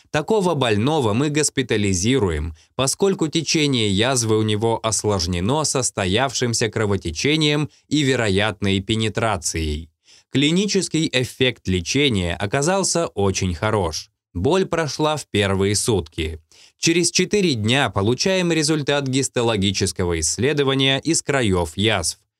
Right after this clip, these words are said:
Воспаление и некроз. Опухоли нет. Обсеменение хеликобактером. На контрольном узи размеры стенки желудка, поджелудочной и лимфоузлов уменьшились. Всё это обнадёживает.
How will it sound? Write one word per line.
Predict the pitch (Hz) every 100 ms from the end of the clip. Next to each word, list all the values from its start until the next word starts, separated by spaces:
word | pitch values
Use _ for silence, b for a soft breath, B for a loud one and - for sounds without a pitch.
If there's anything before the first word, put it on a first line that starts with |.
| -
Воспаление | 110 120 - 90 87 143 160 143 139
и | - 131
некроз. | 127 110 110 113 87 - _ _ _ -
Опухоли | 170 202 185 - 160
нет. | 147 107 95 82 _ _ _ -
Обсеменение | 180 - - 165 151 107 107 104 98
хеликобактером. | 95 104 98 110 104 98 80 85 80 76 80 _ _ B B B
На | 117 127
контрольном | 147 147 160 147 123 110 101
узи | 101 90 131 175 90
размеры | 90 131 143 208 202 156
стенки | - 147 135 -
желудка, | 95 90 104 170 139 - 87
поджелудочной | 80 135 170 196 185 151 - 147 147
и | - 165
лимфоузлов | 160 127 - 90 85 98 156 180 - -
уменьшились. | 165 165 123 95 85 87 80 80 - _ b b _
Всё | - 185 202
это | 190 170 170
обнадёживает. | 139 147 139 127 117 104 87 82 80 73 -